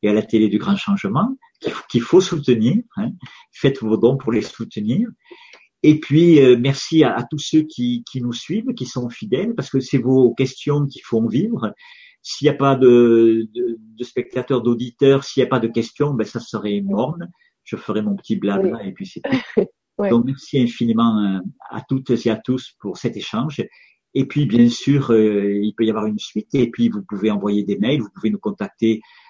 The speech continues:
Speaker 1: sur le site de Cristal Essence quand vous avez des questions personnelles. On aura sans doute l'occasion, avec certains d'entre vous, de se voir peut-être sur les salons. Hein,
Speaker 2: Oui.
Speaker 1: vous avez le programme des salons sur le site aussi. Donc, ben, bonne pratique avec les pierres et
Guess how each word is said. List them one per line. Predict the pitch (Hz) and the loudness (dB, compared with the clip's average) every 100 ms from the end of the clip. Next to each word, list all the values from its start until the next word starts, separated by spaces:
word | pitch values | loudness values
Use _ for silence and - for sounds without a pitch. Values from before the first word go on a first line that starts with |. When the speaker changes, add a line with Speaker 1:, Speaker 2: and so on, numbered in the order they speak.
| _ | _
Speaker 1:
sur | - 107 | -8 -6
le | 104 | -6
site | - 226 202 | -8 -8 -6
de | - | -6
Cristal | 110 - 104 | -10 -8 -8
Essence | 101 - 113 113 - | -8 -4 -4 -4 -6
quand | 104 98 | -8 -6
vous | 95 | -6
avez | 92 92 | -6 -6
des | |
questions | 92 95 - 95 | -8 -10 -8 -6
personnelles. | 104 - - 101 165 147 - _ - - - | -6 -4 -2 0 0 0 -2 _ -20 -20 -4
On | 113 | 0
aura | 107 113 | 2 2
sans | - 120 | 4 4
doute | 123 - | 4 4
l'occasion, | 107 101 104 113 123 113 | 2 2 0 4 4 4
avec | 101 | 0
certains | - - - 110 | -4 -10 -4 0
d'entre | 104 98 107 101 | 0 -2 -4 -4
vous, | 117 113 - _ _ | -4 -4 -6 _ _
de | 101 | -8
se | 110 - | -6 -4
voir | 101 110 | -2 -2
peut-être | - - 110 | -2 -6 -6
sur | - 104 | -10 -10
les | 107 | -10
salons. | - 220 208 151 196 _ _ - - 110 | -6 -4 -2 -2 -4 _ _ -20 -14 -6
Hein, | 117 | -4
Speaker 2:
Oui. | 101 | -4
Speaker 1:
vous | |
avez | 101 104 | -6 -6
le | - | -6
programme | 104 101 104 101 | -6 -4 -2 -2
des | 95 | -4
salons | - 101 107 | -6 -4 -2
sur | 104 - 98 | -4 -6 -6
le | |
site | 95 - 110 95 | -6 -8 -8 -8
aussi. | - - - - _ _ _ _ _ - | -10 -8 -8 -8 _ _ _ _ _ -14
Donc, | 113 120 123 107 | 0 4 4 4
ben, | 113 113 113 | 6 6 4
bonne | 123 151 135 123 | 4 4 4 2
pratique | - 139 - 151 | 2 -4 -2 -2
avec | 117 | 0
les | 113 113 | 0 -2
pierres | - 127 160 139 | 0 0 0 0
et | 113 110 117 | 0 0 -2